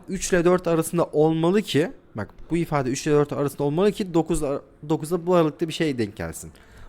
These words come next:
Onun için aradığım cevap Denizli seçeneğinde verilmiştir diyebilirim.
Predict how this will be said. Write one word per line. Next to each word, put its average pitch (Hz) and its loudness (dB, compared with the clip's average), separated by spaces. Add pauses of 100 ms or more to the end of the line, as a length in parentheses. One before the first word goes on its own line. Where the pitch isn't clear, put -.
(100)
Onun 165 -4
için 139 -10
aradığım 139 -4
cevap 131 -2 (340)
Denizli 143 2
seçeneğinde 113 0 (340)
verilmiştir 131 0 (140)
diyebilirim. 110 2